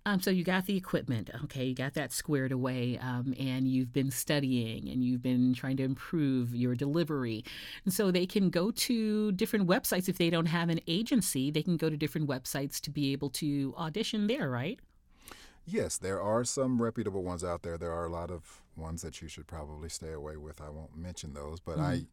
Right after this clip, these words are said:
Speaker 2: the ones I, um, usually recommend and hear in the voiceover circles as reputable ones are, um, Bodalgo,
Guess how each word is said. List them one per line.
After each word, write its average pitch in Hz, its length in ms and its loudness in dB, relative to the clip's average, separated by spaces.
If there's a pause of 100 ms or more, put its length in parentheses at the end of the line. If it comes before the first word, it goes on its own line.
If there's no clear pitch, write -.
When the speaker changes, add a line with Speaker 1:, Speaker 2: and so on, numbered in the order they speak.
(640)
Speaker 2:
the 113 80 -4
ones 110 400 2
I, 95 440 -2 (100)
um, 76 540 -10 (600)
usually 92 520 -6
recommend 78 520 -8
and 73 140 -10
hear 78 340 -10
in 73 100 -10
the 73 80 -12
voiceover 71 440 -10
circles 73 380 -10
as 69 160 -12
reputable 71 400 -10
ones 71 360 -12
are, 71 440 -12 (260)
um, 76 460 -14 (1040)
Bodalgo, 90 680 -2